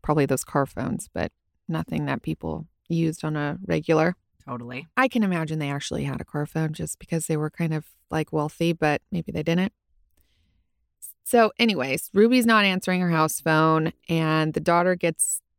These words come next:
Speaker 1: you know, concerned. So she goes over there and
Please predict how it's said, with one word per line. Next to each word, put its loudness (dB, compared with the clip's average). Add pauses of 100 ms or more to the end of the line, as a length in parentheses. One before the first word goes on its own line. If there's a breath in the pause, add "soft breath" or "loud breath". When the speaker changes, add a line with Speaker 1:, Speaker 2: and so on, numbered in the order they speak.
(120)
Speaker 1:
you 2
know, 4
concerned. 0
So 2
she -4
goes 6
over 4
there 4 (140)
and 0